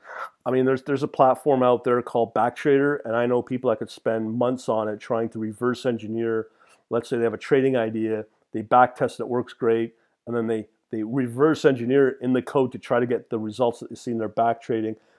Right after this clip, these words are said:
They, they, they develop their code, and then they put it out there, and the thing flops when they go into a live market. It's because the back trading usually is done wrong.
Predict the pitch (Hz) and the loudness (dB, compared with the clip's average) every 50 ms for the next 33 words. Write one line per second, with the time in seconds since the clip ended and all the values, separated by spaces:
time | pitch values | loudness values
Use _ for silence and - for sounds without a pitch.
0 | _ _ _ - 117 113 - _ _ - 120 120 113 120 - 127 123 120 113 110 | _ _ _ -4 -4 -4 -4 _ _ -4 -4 -4 -2 0 0 0 0 0 -4 -2
1 | 110 127 135 139 131 135 135 127 123 - - 165 151 139 127 117 117 120 117 117 | 2 6 6 6 6 4 0 -2 -2 2 8 8 8 8 8 4 2 2 0 0
2 | 117 110 - - 147 127 120 117 120 123 135 156 156 135 120 113 110 107 104 - | -2 -2 -2 0 0 0 2 4 4 4 4 4 0 0 0 0 0 0 -4 -8
3 | _ _ _ _ _ - 117 120 113 - - 139 127 - - - - 135 127 127 | _ _ _ _ _ -6 -6 -4 -4 0 2 2 2 0 -4 0 4 6 6 6
4 | 120 - - - - - 127 117 117 117 110 117 113 113 104 113 117 - 123 113 | 6 4 -2 -18 -14 -8 -6 -4 -4 -2 -2 0 -2 -2 -2 -4 -8 -6 -4 -2
5 | 110 107 104 107 107 98 110 110 117 120 120 - 120 98 98 - - 107 - - | -2 0 0 -2 -2 -4 -4 -2 -2 -2 -2 -4 -8 -10 -10 -12 -14 -14 -14 -10
6 | - 117 113 - 131 123 120 113 107 - _ _ _ _ _ _ - - 107 - | -12 -10 -4 0 0 2 2 0 -4 -8 _ _ _ _ _ _ -10 -10 -2 4
7 | - 127 131 - - - - 135 123 123 117 117 113 107 101 117 113 120 143 156 | 4 4 4 4 0 0 0 2 2 2 -2 -4 -4 -6 -8 -8 -6 -2 0 0
8 | 151 123 135 127 120 110 107 110 104 - 113 117 110 104 101 101 107 107 104 98 | 0 0 0 0 0 0 -2 -6 -6 -4 -4 -4 -4 -4 -4 -2 -2 -2 -2 -4
9 | 90 | -6